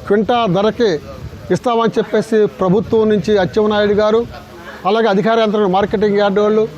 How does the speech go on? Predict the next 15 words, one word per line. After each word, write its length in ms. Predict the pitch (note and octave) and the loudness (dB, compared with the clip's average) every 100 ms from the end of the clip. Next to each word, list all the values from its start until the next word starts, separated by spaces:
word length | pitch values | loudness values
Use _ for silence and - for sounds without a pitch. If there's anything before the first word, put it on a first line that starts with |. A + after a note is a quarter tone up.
| - - - - | -16 -14 -10 -2
అదేవిధంగా 840 | F3 A3 A3 G#3+ A3 A3 G#3 G3 - - G3 F#3 - - - - | 2 4 4 2 2 2 2 0 -4 -6 -2 -2 -4 -14 -16 -4
మన 320 | F#3+ G3+ E3+ | -2 0 0
రైతాంగం 520 | F#3 A3 A3+ G#3+ G#3+ | 0 2 0 2 0
సంబంధించిన 760 | G#3 G3+ G3+ G3 G#3 F3+ E3+ D#3+ E3 | 0 -2 0 0 0 0 0 0 0
రైతులు 380 | G3+ A3 A3 B3 - - - - F3+ | 0 2 0 0 -8 -20 -20 -6 0
ఆ 160 | F#3+ | 2
రోజు 360 | G#3 A3 G#3 D#3+ - - A3 | 2 2 2 0 -6 -10 -2
సబ్ 200 | G#3 G3+ | -2 0
కలెక్టర్ 340 | G#3+ - A3 | -2 -2 0
గారు 360 | G#3+ G#3+ A3 A3+ - - - - | 2 2 0 -2 -8 -20 -20 -6
ఈ 80 | F3+ | 0
విధ, 360 | G#3+ A3 G#3 F3 - - - | 2 2 2 -2 -6 -12 -4
ఆ, 500 | G3+ G3 G3 F#3 F3 - - | -2 0 0 0 -4 -8 -2
అధికారుల 480 | G3 A#3 A#3+ A#3 A3+ | 0 2 0 0 0
సమక్షంలో 720 | G3 A3 - A3 A3 A3 D#3 | 0 -2 -2 0 2 2 0